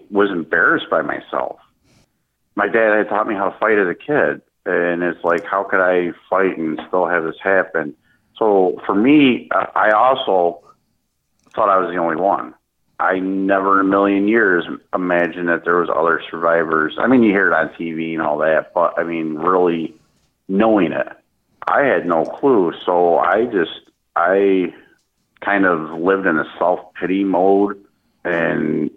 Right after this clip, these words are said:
I allowed my brain, because unfortunately,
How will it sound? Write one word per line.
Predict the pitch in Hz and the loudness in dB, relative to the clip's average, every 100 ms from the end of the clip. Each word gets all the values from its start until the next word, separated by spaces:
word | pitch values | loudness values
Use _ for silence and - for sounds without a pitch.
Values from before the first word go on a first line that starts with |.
| _ _ _ _ _ - | _ _ _ _ _ -2
I | 90 | 0
allowed | 87 85 82 92 90 | 2 2 2 2 0
my | 82 78 73 71 - _ _ | 0 -2 -4 -10 -20 _ _
brain, | 82 85 90 92 92 | -2 0 0 0 -2
because | 90 82 - 80 80 78 73 - - - _ | -4 -6 -6 -2 -2 -2 -8 -16 -18 -20 _
unfortunately, | 78 73 - 80 - 73 80 80 78 | -10 -6 -4 -4 -4 -4 -2 -2 -4